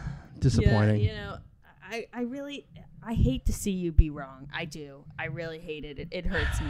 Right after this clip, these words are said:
Speaker 2: It does. Uh, no sarcasm, but in any shape or form.
Speaker 1: I appreciate
Speaker 2: Um,
Speaker 1: that.
Speaker 2: I hate that I was more right than you, and I'm so sorry that you had to deal with that. I mean, the, I'm sure you had a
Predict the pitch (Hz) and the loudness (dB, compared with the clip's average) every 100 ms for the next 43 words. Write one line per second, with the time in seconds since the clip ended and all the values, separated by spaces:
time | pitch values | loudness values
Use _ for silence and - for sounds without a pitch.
0 | 139 151 165 135 120 - - 127 - - | -4 -4 -2 -2 0 2 2 0 -2 -4
1 | - - - 180 165 156 190 196 190 180 | -6 -8 -8 -8 -8 -2 2 2 0 -6
2 | 165 160 151 156 143 - - - 185 - | -8 -10 -12 -8 -4 -4 -4 -10 -10 -8
3 | 208 190 170 - 160 - 143 156 139 - | -6 -6 -6 -4 -4 -4 -6 -8 -6 -6
4 | - - - - - 190 175 175 143 139 | -6 0 2 4 2 0 -2 -2 -2 -4
5 | 185 208 208 190 196 180 170 165 165 156 | -6 -2 0 0 -2 -2 -4 -6 -12 -14
6 | 147 139 127 131 120 110 - _ _ - | -14 -14 -14 -16 -16 -18 -20 _ _ 2
7 | 170 170 - 175 160 156 135 127 123 131 | 2 0 -6 -8 -6 -10 -10 -12 -12 -12
8 | 151 165 160 139 135 143 - 139 - - | -12 -14 -16 -14 -14 -12 -10 -10 -10 -16
9 | - 175 175 170 - 190 190 - - - | -10 -4 -2 -4 -6 -6 -6 -8 -20 -10
10 | - 196 - 277 240 165 - - 160 139 | -4 -2 0 0 0 -2 -8 -10 -8 -8